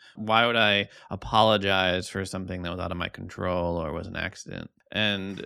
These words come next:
the conclusion that we both came to is that, well, saying "I'm sorry" recognizes that what you did, whether intentionally or not intentionally,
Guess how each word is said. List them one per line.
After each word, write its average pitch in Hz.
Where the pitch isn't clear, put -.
the 120
conclusion 113
that 107
we 104
both 104
came 120
to 104
is 98
that, 98
well, 107
saying 104
"I'm 127
sorry" 92
recognizes 101
that 92
what 95
you 113
did, 95
whether 90
intentionally 92
or 90
not 87
intentionally, 90